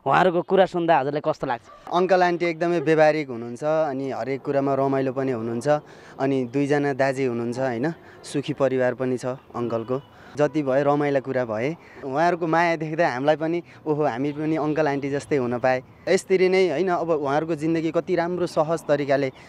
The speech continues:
Speaker 2: बितिरहेको छ त। यो उमेरसम्म हामीले पनि यसरी नै जिन्दगी बिताउन पाइयो भने राम्रो हुन्छ। जीवनसाथी भनेको यस्तो हुनुपर्छ।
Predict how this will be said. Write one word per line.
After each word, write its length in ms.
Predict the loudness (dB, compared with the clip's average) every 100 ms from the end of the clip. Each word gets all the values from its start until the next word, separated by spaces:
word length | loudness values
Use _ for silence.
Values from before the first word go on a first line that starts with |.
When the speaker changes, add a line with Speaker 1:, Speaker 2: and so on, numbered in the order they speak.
| -6
Speaker 2:
बितिरहेको 480 | -4 0 0 0 -2
छ 80 | -6
त। 240 | -2 -2 -2 -2
यो 160 | 2
उमेरसम्म 460 | 2 2 0 0 0
हामीले 260 | 0 -2 -2
पनि 300 | 0 0 0
यसरी 280 | 0 0
नै 280 | 2 2 0 -2
जिन्दगी 340 | 0 0 0 -2
बिताउन 380 | -2 -2 -2
पाइयो 360 | 0 -2 -2 -4
भने 180 | -6 -4
राम्रो 320 | -4 -4 -4
हुन्छ। 180 | -6 -8
जीवनसाथी 600 | -2 0 2 0 -4 -4
भनेको 280 | -4 -4 -6
यस्तो 260 | -4 -4
हुनुपर्छ। 380 | -4 -4 -4 -4